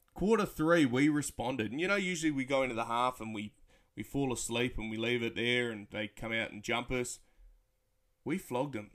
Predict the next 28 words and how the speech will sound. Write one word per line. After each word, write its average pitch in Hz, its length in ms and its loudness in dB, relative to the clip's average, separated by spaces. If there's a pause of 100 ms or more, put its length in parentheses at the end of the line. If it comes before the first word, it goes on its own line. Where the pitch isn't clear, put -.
And 131 180 0
led 156 240 0
by 139 200 0
Zion 127 360 0
Williamson, 139 360 -4
I 139 40 -6
think 156 140 -8
he 131 60 -2
had 113 140 -2 (180)
fifteen 143 460 -4
or 127 60 -4
something 123 280 -6
in 120 80 -6
that 120 180 -4
quarter. 127 400 -2 (260)
He 127 140 2
was 123 220 0 (320)
absolute 151 460 2
difference 123 360 -2
maker. 113 240 -2
We 117 100 -2
scored 151 300 4
forty, 135 380 0
they 117 180 4
scored 123 320 -4
twenty-four. 120 560 -2
We 117 140 -4
took 165 340 -4